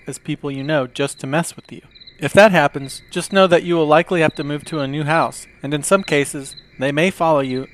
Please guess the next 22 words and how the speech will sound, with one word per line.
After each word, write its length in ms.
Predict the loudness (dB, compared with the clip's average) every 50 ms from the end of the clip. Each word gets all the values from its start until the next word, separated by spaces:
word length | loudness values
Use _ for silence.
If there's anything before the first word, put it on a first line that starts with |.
| -14 -10
and 120 | -8 -6 -4
you 60 | -2
may 160 | 0 0 0
need 180 | 0 -2 -4 -6
to 80 | -10 -12
seek 280 | -8 -8 -8 -6 -2 0
out 200 | 0 0 0 -2
a 40 |
professional 720 | -10 -14 -16 -14 -6 -6 -6 -4 -6 -8 -12 -12 -12 -14 -16 -14
to 140 | -12 -12
help 280 | -8 -4 -4 -4 -4 _
with 200 | -14 -18 -10 -8
their 200 | -6 -6 -6 -6
removal. 540 | -8 -12 -12 -12 -14 -14 -16 -20 -20 -20 _ _ _ _ _ _ _ _ _ _ _ _ _ _ _ _ _ _ _ _ _ _ _ _ _ _ _ _ _ _ _
Verified 480 | 0 2 2 2 4 2 2 2 0 -2
purchaser. 580 | -4 -4 -4 -4 -8 -12 -12 -12 -14 -14 -16 -18 -20 _ -20 -20 _ _ _ -20 -20 -20 _ _ _ _
Works 300 | -2 -2 -2 -2 -2 0
well. 320 | 2 4 4 4 2 -2 -8 _ _ _ _ _ _ -20 -20 -20 -20 _ _ _ _
Ghosts 540 | -2 0 0 0 0 -4 -10 -14 -16 -18 -18 -20 _ _ _ _ _ _ _ _ -20 -20 -20 _ _
everywhere. 600 | -6 -6 -4 -6 -10 -10 -10 -10 -12 -12 -14 -16 -20 -20 -20 -20 -20 -20 _ -20 -20 -20 -20 -20 -20 -20 _ _ -20 -20 -20 _ _ _ _ _ _ -20 -20 _ _ -20 -20 -20 -20 -20 -20 -20 -20 -8 -2
Verified 460 | 0 2 2 2 2 2 0 0 -2
purchaser. 600 | -4 -4 -4 -4 -6 -12 -14 -14 -14 -14 -16 -18